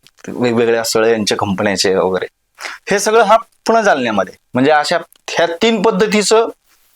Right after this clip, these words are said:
एक महत्त्वाचं केंद्र म्हणून जालन्यामध्ये जालन्याची ओळख आहे. पण या सगळ्या पार्श्वभूमीवर ह्या तीन गोष्टी असल्यामुळं किंवा त्या प्रक्रियेमधून जी काही नाराजी असेल,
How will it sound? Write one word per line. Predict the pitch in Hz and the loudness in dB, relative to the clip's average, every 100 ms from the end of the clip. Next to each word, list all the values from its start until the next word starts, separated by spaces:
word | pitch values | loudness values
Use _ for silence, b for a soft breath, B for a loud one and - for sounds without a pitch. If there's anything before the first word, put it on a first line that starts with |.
| - - | -10 -4
एक | 175 | 0
महत्त्वाचं | 175 185 196 214 | 2 2 2 0
केंद्र | 220 220 165 120 - - | 0 0 0 -2 -4 -2
म्हणून | 147 190 190 | 0 0 2
जालन्यामध्ये | 175 170 170 165 180 185 _ _ - - - - - | 0 2 -2 0 -2 -2 _ _ -20 -20 -14 -12 -2
जालन्याची | 139 143 143 143 185 | 0 2 0 0 2
ओळख | 151 120 95 | 2 2 -2
आहे. | 90 _ _ _ B B B B B - | -6 _ _ _ B B B B B -4
पण | 143 | -2
या | 104 139 196 | 2 4 4
सगळ्या | 196 202 220 | 4 0 2
पार्श्वभूमीवर | 226 220 208 208 190 196 202 208 220 _ - _ | 2 0 0 0 0 2 2 2 0 _ -20 _
ह्या | - 202 | -4 -2
तीन | 202 226 240 233 | -2 -2 0 0
गोष्टी | 220 214 226 220 208 - _ _ _ _ _ _ _ - - _ | -2 -2 -2 0 -2 -8 _ _ _ _ _ _ _ -20 -20 _
असल्यामुळं | - 127 - 208 233 226 175 - _ B B _ _ _ _ | -4 -2 0 0 2 2 0 -2 _ B B _ _ _ _
किंवा | - 190 | 0 0
त्या | 208 240 | 2 0
प्रक्रियेमधून | 240 220 226 226 226 220 240 | 0 0 4 4 4 0 0
जी | 226 | 0
काही | 240 247 | 0 0
नाराजी | 226 214 185 170 | 4 4 4 2
असेल, | 160 131 110 | 0 2 0